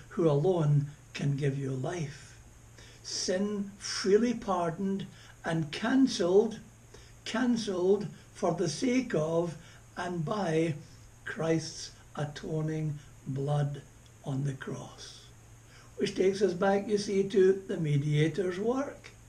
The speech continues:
His humbling himself unto death, the death of the cross,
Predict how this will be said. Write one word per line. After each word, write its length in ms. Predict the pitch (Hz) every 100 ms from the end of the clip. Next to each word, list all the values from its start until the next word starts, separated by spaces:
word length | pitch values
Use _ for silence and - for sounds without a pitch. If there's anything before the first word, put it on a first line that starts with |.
| - - - -
His 180 | 202 185
humbling 480 | - 226 254 240 220
himself 640 | 180 175 - 165 147 -
unto 300 | 175 160 202
death, 680 | 190 247 294 170 - - - -
the 120 | 196
death 320 | 196 196 196
of 160 | 190 196
the 80 | 208
cross, 800 | - 214 247 233 - - -